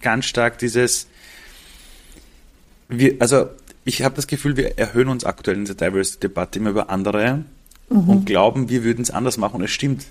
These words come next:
Speaker 1: aus unserer jetzigen Lebenssituation, mit unseren Erfahrungen, mit all den Höhen und Tiefen, die wir erlebt haben,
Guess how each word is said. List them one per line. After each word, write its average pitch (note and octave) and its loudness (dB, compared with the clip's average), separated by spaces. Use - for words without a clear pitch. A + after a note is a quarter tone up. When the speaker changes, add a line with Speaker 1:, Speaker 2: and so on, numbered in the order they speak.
Speaker 1:
aus - -2
unserer A2+ -2
jetzigen B2 -2
Lebenssituation, G2 -4
mit - -12
unseren C#3+ 0
Erfahrungen, A2+ -2
mit F#2 -10
all B2+ 2
den A2 -6
Höhen A#2+ 4
und A#2 -2
Tiefen, B2+ -6
die A2 2
wir G2+ 0
erlebt G2 -2
haben, F#2 -2